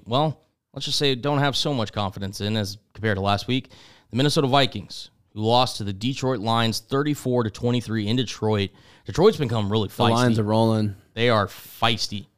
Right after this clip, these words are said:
Speaker 1: Dan Campbell has got that team rolling. Jared Goff, twenty-seven to thirty-nine, three hundred thirty yards, three touchdowns. They also came out with a report today that they wanna make Goff their quarterback of the future. So they're gonna commit to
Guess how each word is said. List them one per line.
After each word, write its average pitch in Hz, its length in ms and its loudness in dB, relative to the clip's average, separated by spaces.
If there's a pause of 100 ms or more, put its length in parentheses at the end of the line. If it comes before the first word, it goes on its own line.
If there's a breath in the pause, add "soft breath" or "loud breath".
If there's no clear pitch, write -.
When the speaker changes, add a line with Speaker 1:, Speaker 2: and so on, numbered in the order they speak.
(140)
Speaker 1:
Dan 120 200 0
Campbell 117 540 0 (200 soft breath)
has 101 120 -6
got 120 200 2
that 117 180 -2
team 117 260 0
rolling. 113 260 4
Jared 110 260 2
Goff, 110 300 2
twenty-seven 123 600 -4
to 101 60 -6
thirty-nine, 104 560 -4
three 117 160 -6
hundred 101 200 -4
thirty 110 220 0
yards, 104 380 -2 (260 loud breath)
three 147 160 0
touchdowns. 131 420 0
They 113 120 2
also 143 200 0
came 123 220 -6
out 127 80 -2
with 120 120 -6
a 107 40 -2
report 123 300 -4
today 120 180 2
that 107 240 -4
they 117 80 -8
wanna 135 180 -4
make 113 140 -2
Goff 110 240 -4
their 117 80 -6
quarterback 117 380 -2
of 120 60 -8
the 117 60 -6
future. 143 380 -8 (440)
So - 120 -14
they're 107 100 -4
gonna 123 160 2
commit 117 360 -4
to 107 500 0